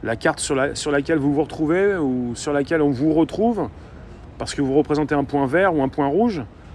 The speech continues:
où on sait où vous êtes. La fameuse, si t'as rien à te reprocher, ouais. Oui, bah, souvent, il y a des personnes qui vont vous dire ça. Euh, moi, je n'ai rien à me reprocher, donc tout va bien.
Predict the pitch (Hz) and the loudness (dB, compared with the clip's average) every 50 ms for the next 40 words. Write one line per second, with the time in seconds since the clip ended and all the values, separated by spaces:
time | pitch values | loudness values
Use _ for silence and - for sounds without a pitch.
0 | - - - 131 147 139 - - 160 151 143 147 156 151 202 226 - - - - | -12 -4 0 0 0 0 2 2 2 2 2 2 2 2 2 2 0 -2 -16 -16
1 | - - - - - - - - - - - - - - - - - - - - | -16 -18 -18 -18 -20 -20 -20 -20 -20 -20 -18 -18 -18 -20 -20 -20 -20 -20 -20 -18
2 | - - - - - - - - - 110 117 - 156 165 180 196 196 170 131 110 | -18 -20 -18 -18 -20 -18 -14 -8 -6 -6 -4 0 0 2 4 4 4 4 2 0
3 | 90 87 - - - 139 131 - 131 131 147 147 139 123 - 143 - - 143 139 | -4 -6 -8 -10 -8 -6 -2 -2 0 2 2 2 2 2 0 -2 0 2 0 0
4 | 131 156 131 113 104 101 - - - - - - - - - - - - - - | 0 -2 -4 -4 -6 -10 -14 -16 -18 -16 -18 -16 -18 -18 -18 -18 -18 -18 -12 -2
5 | - 170 214 247 262 214 156 139 131 127 123 123 123 113 - - 127 120 143 151 | 4 6 6 6 6 4 4 2 2 2 2 0 -2 -2 -4 -4 -2 0 0 2
6 | 143 131 120 117 - 120 - 151 143 - - 120 113 110 117 113 131 120 - - | 2 2 0 0 -2 -4 -4 -4 -6 -4 -4 -6 -6 -6 -4 -4 -4 -4 -4 -6
7 | 170 180 185 180 160 131 117 113 110 110 110 107 104 104 107 127 139 127 135 131 | -4 -4 -4 -4 -4 -6 -6 -6 -8 -8 -10 -10 -10 -8 -6 -6 -6 -4 -4 -6
8 | 120 110 131 143 131 120 - 120 - - 123 110 - - 151 160 170 139 131 127 | -6 -4 -4 -6 -4 -4 -6 -6 -6 -6 -8 -6 -4 -4 -2 -2 -2 -2 -2 -4
9 | 120 - 117 117 127 123 151 170 | -4 -6 -4 -4 -2 -2 -2 -6